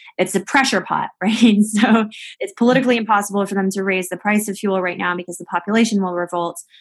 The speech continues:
But at the same time, it's, it's causing an economic backslide that is impacting the population on a daily basis. And it's creating this incredibly challenging environment. But the, the flip side of that is that solar can solve all of these problems.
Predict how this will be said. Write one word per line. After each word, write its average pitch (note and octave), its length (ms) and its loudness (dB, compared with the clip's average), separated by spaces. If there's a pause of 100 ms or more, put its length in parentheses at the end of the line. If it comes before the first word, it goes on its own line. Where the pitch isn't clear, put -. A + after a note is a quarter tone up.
(120)
But G3 80 0
at F3+ 100 0
the F#3+ 80 -2
same G#3 220 4
time, G3+ 320 0
it's, - 320 -8
it's F#3 160 -8
causing F3+ 640 -2 (280)
an F3+ 140 -4
economic F#3 480 -2
backslide F3 680 -2
that E3+ 220 -2
is A#3 260 0
impacting D#3+ 500 -6
the F3 120 -8
population E3 680 -8 (120)
on F#3+ 140 -2
a F#3 80 -2
daily F3+ 260 0
basis. F#3+ 680 -2
And F3+ 460 -4
it's F3 120 -10
creating D4 320 4
this G#3+ 140 4
incredibly B3+ 440 0
challenging G#3 440 0
environment. F#3 580 -2 (420)
But F#3+ 320 0 (120)
the, G#3 300 4
the G#3 100 0
flip D#4 260 0
side A#3 240 0
of F#3+ 100 -2
that F#3+ 220 2
is F#3+ 100 -4
that F#3+ 160 -2
solar C4+ 400 2
can B3 140 4
solve G#3+ 480 2
all G3+ 220 0
of G3 80 -6
these F#3 180 -6
problems. - 680 -4